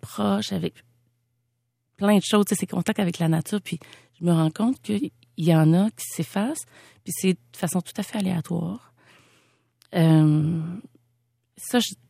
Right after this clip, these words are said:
dirais que c'est la chose qui me fait le plus mal pour le moment. C'est le fait que, que, que j'arrête pas de répéter, puis que j'arrête pas de, de m'écarter, là. En m'en venant tantôt ici, j'étais perdue, mais ça, ça, c'est, mon sens de l'orientation, il est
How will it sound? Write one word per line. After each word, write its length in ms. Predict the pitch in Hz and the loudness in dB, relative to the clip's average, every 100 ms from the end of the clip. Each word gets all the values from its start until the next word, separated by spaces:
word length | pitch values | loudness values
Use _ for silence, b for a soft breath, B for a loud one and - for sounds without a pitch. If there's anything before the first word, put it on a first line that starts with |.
| - | -6
dirais 240 | 180 175 196 | -4 -2 -4
que 500 | - 175 160 156 - - _ _ _ | -2 -2 -2 -4 -8 -14 _ _ _
c'est 280 | - - 185 | -16 -4 2
la 100 | 170 | 2
chose 200 | 208 208 | 2 -2
qui 120 | - | -2
me 60 | 165 | -2
fait 100 | 170 | -4
le 60 | |
plus 300 | 147 202 - | -2 -6 -4
mal 280 | 185 165 160 | -2 0 -2
pour 160 | 151 175 | -4 -2
le 80 | 170 | 0
moment. 280 | 160 156 165 _ _ _ _ _ _ _ _ | 2 0 -4 _ _ _ _ _ _ _ _
C'est 80 | 208 | -2
le 100 | 196 | 0
fait 180 | - 240 | 0 -2
que, 240 | - 202 | 2 0
que, 380 | 165 170 160 156 - | 0 -2 -2 -4 -8
que 100 | 185 | -6
j'arrête 400 | 165 180 160 170 | -6 -4 -4 -2
pas 100 | - | 2
de 80 | 185 | 2
répéter, 480 | 170 - - 180 185 | 2 0 -2 -2 -2
puis 180 | 185 156 | -4 -6
que 260 | - 180 | -2 0
j'arrête 340 | 165 156 160 - | 0 0 0 0
pas 140 | 185 | -2
de, 280 | 165 165 170 - b b b b b b _ - | 0 -2 -2 -6 b b b b b b _ -2
de 120 | 170 | 4
m'écarter, 500 | 165 - 165 - 185 | 4 4 -2 0 0
là. 140 | 247 226 | 0 2
En 40 | |
m'en 120 | 185 | 2
venant 160 | 160 175 | 2 0
tantôt 300 | 180 170 185 | 0 0 -2
ici, 220 | 160 - | -2 -8
j'étais 160 | - 180 | -10 -10
perdue, 300 | - 175 160 | -6 -6 -4
mais 100 | 190 | -4
ça, 180 | 165 190 | -4 -6
ça, 180 | - - | -8 -10
c'est, 180 | - - | -14 -4
mon 100 | 180 | 0
sens 200 | 170 190 190 | 2 2 2
de 40 | |
l'orientation, 640 | 180 170 175 170 - 202 | 2 4 2 0 2 2
il 140 | 196 | 4
est 100 | 175 | 2